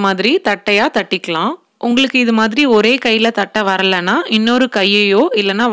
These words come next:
வாழை இலையோ பயன்படுத்தி தட்டி எடுத்துக்கோங்க. பொரிச்சு எடுக்கிறதுக்கு எண்ணெயை சூடு பண்ணிடலாம்.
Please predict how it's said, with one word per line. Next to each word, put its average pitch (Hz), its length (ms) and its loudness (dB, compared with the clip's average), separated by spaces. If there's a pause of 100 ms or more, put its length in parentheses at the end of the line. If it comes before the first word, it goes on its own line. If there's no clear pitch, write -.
வாழை 214 340 2
இலையோ 190 320 2 (100)
பயன்படுத்தி 185 560 -2
தட்டி 196 300 -2
எடுத்துக்கோங்க. 160 480 -10 (360)
பொரிச்சு 254 360 2
எடுக்கிறதுக்கு 208 540 0 (160)
எண்ணெயை 220 360 2
சூடு 208 300 0
பண்ணிடலாம். 180 500 -2